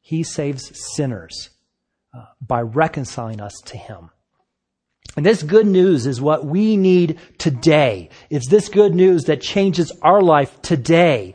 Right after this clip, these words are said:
We need to believe it. And it's the good news. This gospel is what we preach, what we proclaim, what we share with those around us. Not only unbelievers, but even believers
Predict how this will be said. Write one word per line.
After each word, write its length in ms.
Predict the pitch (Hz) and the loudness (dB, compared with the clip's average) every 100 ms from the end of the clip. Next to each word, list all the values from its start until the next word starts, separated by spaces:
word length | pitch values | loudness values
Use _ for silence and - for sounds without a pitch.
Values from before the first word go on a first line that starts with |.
| - - | -20 -6
We 120 | 160 196 | 0 2
need 180 | 202 | 2
to 100 | 175 | 0
believe 540 | 156 165 151 208 247 151 | -2 0 0 2 0 0
it. 200 | 113 - - - 156 | -8 -14 -20 -12 -2
And 100 | 160 | -2
it's 120 | - | -2
the 120 | 156 | -8
good 340 | 131 190 233 | -6 -2 0
news. 380 | 196 202 202 139 | 2 2 2 4
This 200 | 180 165 | 2 0
gospel 560 | 139 185 180 180 - 139 | 0 4 4 2 -4 -6
is 120 | 127 | -4
what 140 | 156 | -6
we 140 | 151 120 _ | -6 -8 _
preach, 500 | - 226 220 - - - - | -10 -4 -4 -6 -12 -14 -4
what 100 | 147 | -4
we 60 | |
proclaim, 540 | 139 135 - 190 175 151 | -4 -8 -4 -2 0 0
what 120 | 143 | -4
we 100 | 139 | -6
share 680 | - - 185 180 139 101 - _ - | -6 -2 2 2 2 -2 -12 _ -8
with 220 | 143 123 | -6 -4
those 320 | 151 160 160 160 | 2 2 2 -2
around 440 | 135 147 180 160 | -2 2 2 2
us. 320 | 101 - - - _ 143 | -4 -8 -20 -20 _ -2
Not 200 | 160 165 | 2 2
only 180 | 151 - | 0 0
unbelievers, 920 | 196 233 180 143 123 87 - - - _ _ _ _ _ - | 2 2 2 2 -2 -8 -20 -20 -20 _ _ _ _ _ -6
but 80 | 147 | 0
even 400 | 185 165 143 131 | 2 0 -2 -2
believers 800 | 139 170 208 139 120 104 - | 0 2 2 2 -2 -4 -10